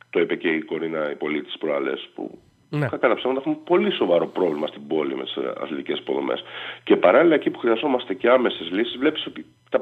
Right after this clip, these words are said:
Speaker 1: τα προβλήματα είναι λερναία ύδρα. Απλά ένα, ένα ανοίγεις, δέκα, δέκα βγαίνουν, έτσι.
Speaker 2: Μμμ.
Speaker 1: Μετά, οι κοινωνικές δομές, οι παιδικοί σταθμοί, για τις οποι-, για τους οποίους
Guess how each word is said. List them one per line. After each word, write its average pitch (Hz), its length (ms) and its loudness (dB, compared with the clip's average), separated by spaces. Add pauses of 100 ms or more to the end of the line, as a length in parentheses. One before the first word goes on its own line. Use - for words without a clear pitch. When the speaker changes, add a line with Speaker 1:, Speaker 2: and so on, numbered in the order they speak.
(120)
Speaker 1:
τα 120 100 2
προβλήματα 135 340 2
είναι 143 320 0
λερναία 131 420 4
ύδρα. 127 200 2
Απλά 120 180 0
ένα, 127 200 4 (340)
ένα 143 260 4
ανοίγεις, 127 420 0
δέκα, 143 380 4
δέκα 147 260 -2
βγαίνουν, 143 260 0
έτσι. 101 180 -4 (380)
Speaker 2:
Μμμ. 131 80 -4 (260)
Speaker 1:
Μετά, 117 520 4 (640)
οι - 80 -4
κοινωνικές 151 600 4
δομές, 120 360 2
οι - 40 -6
παιδικοί 113 340 0
σταθμοί, 113 400 0
για 120 120 2
τις 123 100 -6
οποι-, 143 340 0
για - 100 4
τους 135 100 0
οποίους 165 280 0